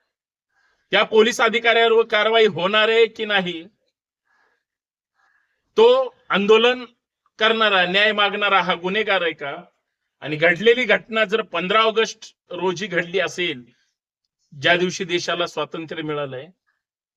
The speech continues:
तो इतका वाईट आहे का व्यक्ती, की ज्याला एक पोलीस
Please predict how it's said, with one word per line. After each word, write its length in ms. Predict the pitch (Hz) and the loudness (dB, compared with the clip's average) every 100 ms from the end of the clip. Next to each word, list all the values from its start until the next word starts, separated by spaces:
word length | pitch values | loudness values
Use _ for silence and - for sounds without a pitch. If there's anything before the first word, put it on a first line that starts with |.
| _ _ _ _ _ _ _ _ _ _ _ _ | _ _ _ _ _ _ _ _ _ _ _ _
तो 100 | 226 | 4
इतका 360 | 226 - 277 269 | 4 2 2 4
वाईट 280 | 247 247 262 | 6 4 2
आहे 80 | |
का 140 | 226 233 | 2 2
व्यक्ती, 520 | 220 226 - 214 233 240 _ _ _ _ _ _ _ | 2 0 -4 -10 -10 -12 _ _ _ _ _ _ _
की 120 | 165 | -8
ज्याला 420 | 156 196 208 240 - _ _ _ _ _ _ _ _ _ _ _ _ _ _ | 0 0 2 -2 -6 _ _ _ _ _ _ _ _ _ _ _ _ _ _
एक 300 | 202 220 - | 0 0 0
पोलीस 380 | 190 196 240 | 4 4 2